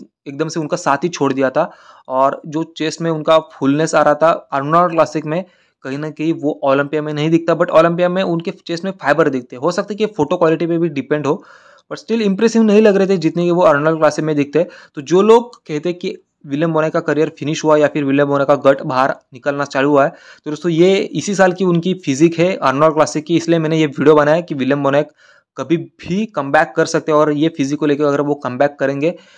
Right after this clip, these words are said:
then definitely अर्नोल्ड क्लासिक में उनको कोई हरा नहीं सकता। साइड ट्राइसेप के पोज में जो उनके आर्म्स मैसिव लग रहे थे अर्नोल्ड क्लासिक में, कहीं ना कहीं हमने वो चीज़ मिस करी ओलंपिया में, और जो उनके चेस्ट में लेफ्ट वाले फाइबर दिख रहे थे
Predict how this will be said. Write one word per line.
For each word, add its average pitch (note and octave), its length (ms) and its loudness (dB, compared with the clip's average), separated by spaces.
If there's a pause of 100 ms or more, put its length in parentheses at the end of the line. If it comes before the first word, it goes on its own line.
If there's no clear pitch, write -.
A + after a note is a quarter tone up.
(160)
then C#3 160 -8
definitely D3 340 -6
अर्नोल्ड D3 320 0
क्लासिक D3+ 240 -4
में D#3 100 -4
उनको C#3+ 200 -4
कोई C#3+ 360 -2
हरा C3 260 0
नहीं C#3 140 0
सकता। A#2 400 -8 (840)
साइड G3 200 0
ट्राइसेप G#3 380 2
के A3+ 80 -4 (360)
पोज F3+ 240 2
में F#3 180 0
जो E3+ 140 2
उनके F3 260 0
आर्म्स E3 400 -2
मैसिव C#3 360 0
लग F3+ 140 6
रहे F3+ 100 2
थे F#3 80 2
अर्नोल्ड E3 280 2
क्लासिक E3 280 0
में, E3+ 200 0
कहीं D3+ 160 0
ना D#3 120 -2
कहीं D#3+ 220 0
हमने D3 240 -4
वो D3 140 0
चीज़ C#3+ 260 0
मिस D3+ 220 0
करी D#3 280 -2 (220)
ओलंपिया D3+ 500 0
में, E3+ 180 -2 (360)
और C#3 260 2
जो D#3 120 0
उनके D3 200 0
चेस्ट D#3 340 -2
में D#3+ 200 0
लेफ्ट D3 320 2
वाले D3 260 4
फाइबर D3 560 -6
दिख D3+ 160 -4
रहे D#3 100 0
थे E3+ 160 -4